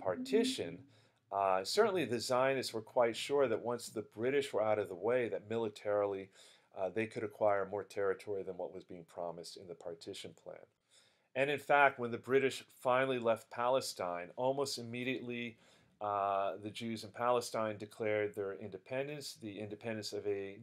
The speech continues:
new Israeli state. That was on May fourteenth. And almost immediately they went to war,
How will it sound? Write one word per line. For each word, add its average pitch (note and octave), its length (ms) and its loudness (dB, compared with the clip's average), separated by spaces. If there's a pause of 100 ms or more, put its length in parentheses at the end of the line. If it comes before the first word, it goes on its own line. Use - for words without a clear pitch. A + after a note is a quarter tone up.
new A#2 340 -6
Israeli G2 520 -4
state. C3 500 -6 (440)
That G2 120 -6
was G2 160 -6
on F#2 160 -6
May F#2+ 160 -6
fourteenth. D#3 680 -8 (540)
And G#2 340 -4
almost B2+ 400 0
immediately A2+ 580 -6
they G2+ 160 -2
went G#2+ 280 -4
to - 100 -14
war, F#2 480 0